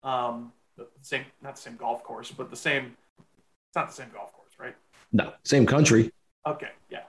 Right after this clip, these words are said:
Speaker 1: yeah, well, right. Just confirming, yeah, same, same country. Uh, by the way, I read an article referring to Hideki Matsuyama as the hometown hero.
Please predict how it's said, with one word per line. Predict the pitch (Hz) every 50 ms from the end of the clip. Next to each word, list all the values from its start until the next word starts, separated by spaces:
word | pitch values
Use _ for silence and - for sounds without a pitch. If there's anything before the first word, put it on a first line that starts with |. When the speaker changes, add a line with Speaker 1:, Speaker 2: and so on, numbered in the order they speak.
| _ -
Speaker 1:
yeah, | 143 131 107 - -
well, | 160 160 160
right. | 156 175 175 160 -
Just | - 185 185 -
confirming, | - 226 220 - - 285 240 185 131 123 127 143
yeah, | 170 185 - - - -
same, | - - 254 262 226 208 - - _ _ _
same | - - 208 196 180
country. | 160 - 196 202 180 - 135 123 120 - - _ _ - - -
Uh, | 143 139
by | - 175 185
the | 190
way, | 196 196
I | 180
read | 175 190 202 196
an | 175
article | 170 165 170 160 - 160 156
referring | 135 135 127 - 170 165 156 151 -
to | - 147
Hideki | 131 143 139 143 143 143 - 147
Matsuyama | 143 139 139 - 139 135 131 131 127 131
as | 123 -
the | -
hometown | - - 160 170 180 170 160 - 170 165 156 151 147 135
hero. | 147 147 135 123 107